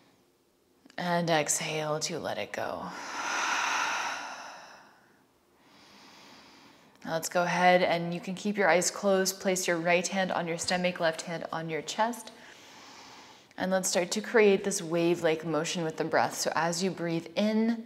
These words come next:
send the breath into your lower belly, expand. When it's full, breathe into the chest. And then upper chest.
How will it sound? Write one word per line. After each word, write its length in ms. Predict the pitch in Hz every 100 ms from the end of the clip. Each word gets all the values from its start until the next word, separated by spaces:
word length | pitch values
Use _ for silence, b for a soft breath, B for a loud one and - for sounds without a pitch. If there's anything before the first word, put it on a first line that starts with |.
| -
send 260 | - 180
the 60 | 175
breath 240 | 165 165
into 240 | 175 175 156
your 100 | 156
lower 340 | 185 202 202
belly, 300 | 196 190 196
expand. 680 | 170 - - 190 190 190 196 - B B B B B B B B B B B B
When 220 | 185 175
it's 240 | 170 170 -
full, 420 | - 190 185 185
breathe 240 | 175 165
into 240 | 151 156 165
the 120 | 98
chest. 520 | - 254 254 254 - - B B B B B B B B B B B B B B B -
And 160 | 185 156
then 140 | 135
upper 300 | - 185 220
chest. 540 | 214 214 214 - -